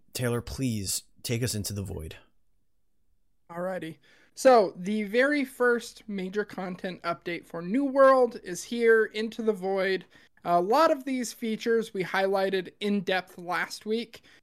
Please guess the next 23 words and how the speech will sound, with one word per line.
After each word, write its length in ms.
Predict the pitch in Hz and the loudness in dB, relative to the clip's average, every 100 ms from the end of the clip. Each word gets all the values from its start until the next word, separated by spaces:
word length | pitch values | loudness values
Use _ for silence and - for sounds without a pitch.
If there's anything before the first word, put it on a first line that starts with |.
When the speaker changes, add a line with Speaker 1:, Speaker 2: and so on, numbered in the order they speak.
| _ | _
Speaker 2:
Um, 220 | 175 175 | -2 -2
so 120 | 170 190 | -2 0
we're 100 | 220 | 2
not 200 | 269 247 | 2 2
gonna 180 | 254 | 0
go 260 | 214 202 202 | 2 2 2
through 280 | 190 208 202 | 0 -4 -4
every 280 | 190 190 196 | -2 -2 -4
single 280 | - 185 180 | -6 -6 -4
line 260 | 190 202 | -4 -4
of 80 | 220 | -4
these 180 | 226 220 | -6 -6
patch 360 | 233 214 214 220 | -2 -2 -2 -4
notes, 280 | 220 220 | -4 -4
but 160 | - 185 | -6 -6
we 100 | 180 | -6
wanna 200 | 190 185 | -6 -6
make 180 | 185 180 | -8 -8
sure 180 | - 185 | -6 -6
that 100 | 160 | -6
we 140 | 180 | -6
go 260 | 175 175 175 | -6 -4 -4
over 400 | 170 175 170 | -4 -4 -4